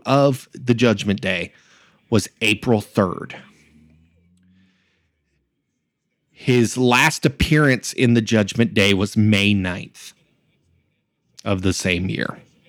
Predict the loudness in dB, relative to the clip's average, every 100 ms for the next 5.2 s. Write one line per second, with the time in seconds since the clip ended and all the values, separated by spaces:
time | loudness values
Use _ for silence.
0 | _ _ -10 -8 -4 -2 -2 -6 -8 -8
1 | -10 -16 _ -20 -20 -20 -20 -20 _ _
2 | _ -20 -8 -6 0 0 2 0 0 -2
3 | 0 0 -2 -2 -4 -8 -12 -4 -2 0
4 | 2 0 0 0 -4 -4 0 2 2 0
5 | -2